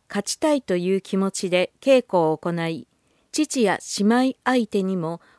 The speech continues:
本気で剣道をやっていました。また、それが楽しかったです。いろいろなことを経験する中で、日本一になる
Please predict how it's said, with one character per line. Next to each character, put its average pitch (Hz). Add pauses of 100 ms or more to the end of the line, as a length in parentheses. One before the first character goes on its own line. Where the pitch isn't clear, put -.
本 262
気 254
で 247
剣 285
道 180
を 151
や 151
っ -
て -
い 214
ま 208
し -
た。 156 (680)
ま 220
た、 233 (160)
そ -
れ 269
が 285
楽 262
し -
か 240
っ 214
た 165
で 147
す。 - (480)
い 226
ろ 285
い 302
ろ 311
な 302
こ 311
と 262
を 208
経 208
験 233
す -
る 214
中 214
で、 165 (360)
日 202
本 311
一 233
に 196
な 190
る 165